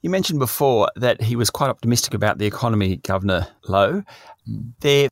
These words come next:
Speaker 1: economic forecasts, so five and a half percent next year, what do you think of that?
Speaker 2: Well, that's actually more optimistic than our view.
Speaker 1: Mm.
Speaker 2: So w-, we've got three and a half percent growth for this year and close to four and a half percent for next year.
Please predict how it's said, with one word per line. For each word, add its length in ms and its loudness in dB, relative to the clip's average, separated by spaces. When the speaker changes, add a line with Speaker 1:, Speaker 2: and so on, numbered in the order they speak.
Speaker 1:
economic 360 0
forecasts, 760 0
so 140 0
five 260 0
and 60 0
a 60 0
half 260 -2
percent 380 -4
next 400 -2
year, 320 0
what 420 -4
do 80 -6
you 40 -4
think 180 -2
of 100 -2
that? 300 -2
Speaker 2:
Well, 100 0
that's 160 4
actually 220 2
more 260 4
optimistic 500 2
than 120 2
our 180 2
view. 320 -2
Speaker 1:
Mm. 140 0
Speaker 2:
So 240 2
w-, 180 0
we've 220 2
got 280 -2
three 240 0
and 100 2
a 40 0
half 240 0
percent 340 -2
growth 320 0
for 60 -4
this 340 -2
year 280 2
and 260 -2
close 380 -2
to 100 -6
four 340 0
and 100 0
a 60 -2
half 240 -4
percent 340 -4
for 80 -4
next 380 -4
year. 260 -6